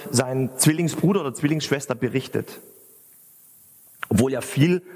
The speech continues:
von diesen Brüderpaaren zum Beispiel berichtet wird, Andreas und Petrus. Johannes und Jakobus. Der Zwilling von Thomas wird nicht erwähnt.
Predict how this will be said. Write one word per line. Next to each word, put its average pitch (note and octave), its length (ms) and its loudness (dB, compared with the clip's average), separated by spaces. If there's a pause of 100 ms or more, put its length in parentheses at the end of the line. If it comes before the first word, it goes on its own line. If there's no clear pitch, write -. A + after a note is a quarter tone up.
(160)
von A#2+ 160 2
diesen C3 260 0
Brüderpaaren A#2 840 0
zum G2+ 120 4
Beispiel G#2+ 280 2
berichtet A2 440 0
wird, G2 200 -2
Andreas B2 520 -2
und A#2 260 -2
Petrus. - 520 -2 (880)
Johannes C#3 440 -2
und A#2 100 2
Jakobus. - 680 -4 (2000)
Der - 100 0
Zwilling E3+ 400 2
von C3 260 -2
Thomas C#3 320 -2
wird C3 120 -2
nicht A#2+ 120 -2
erwähnt. G#2 460 -4